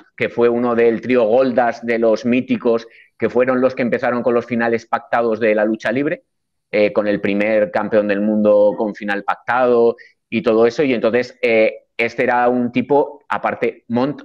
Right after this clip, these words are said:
aparte de ser luchador, era entrenador, era también empresario y sabía mucho de todo esto. Pero llegó un momento, esto es para decir cuando llegaron a fundar la W W W F.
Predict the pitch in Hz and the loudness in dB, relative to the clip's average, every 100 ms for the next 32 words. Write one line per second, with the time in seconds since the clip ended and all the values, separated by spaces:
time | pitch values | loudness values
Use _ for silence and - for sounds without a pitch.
0 | - 104 113 117 117 113 123 117 113 117 | -8 -4 -2 -2 -2 0 0 0 -2 0
1 | 117 120 123 131 110 110 113 113 113 110 | 2 4 4 2 0 2 2 2 2 0
2 | 117 113 110 117 123 - - _ _ 110 | -2 -2 2 4 2 0 -8 _ _ -4
3 | 113 113 107 113 113 113 110 110 - _ | -2 -2 -2 0 2 2 2 -2 -6 _
4 | - 113 - 110 135 131 135 156 - 117 | -6 -4 -2 -4 -2 0 0 0 -2 -6
5 | 113 104 110 104 110 117 107 95 95 95 | -2 0 0 0 -4 -2 -2 0 0 0
6 | 98 - - - - _ _ 117 120 110 | -2 -6 -16 -18 -20 _ _ 0 2 0
7 | 110 110 120 143 147 160 160 175 139 139 | 0 2 2 0 0 -2 0 0 0 0
8 | 170 165 165 147 139 135 156 147 - 127 | 0 0 -2 0 0 0 -2 -4 -2 0
9 | 123 127 123 131 135 131 117 117 127 113 | 2 2 2 0 -2 -4 -2 0 0 2
10 | 107 110 123 113 110 113 113 107 101 92 | 2 2 2 2 2 2 2 2 2 2
11 | 95 95 - | 0 -2 -8